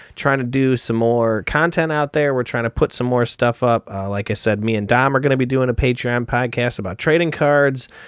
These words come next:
Um, I'm doing some interviews, trying to get some stuff on record, uh, you know, before shows.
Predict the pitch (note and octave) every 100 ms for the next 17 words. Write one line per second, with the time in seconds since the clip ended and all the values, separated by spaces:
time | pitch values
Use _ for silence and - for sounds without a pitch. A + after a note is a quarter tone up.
0 | - - G#2+ G#2 G#2 G#2+ G#2+ B2 B2 A2
1 | A2+ A#2+ C3 B2 B2 A#2+ - B2 B2 B2+
2 | - A#2 - A#2+ A#2 - A#2 A2+ A2 A2
3 | A2+ A2+ A2+ G#2+ - G2+ G2+ G#2 G#2 G#2
4 | - C3+ C3 - B2+ A#2+ A#2+ A#2 -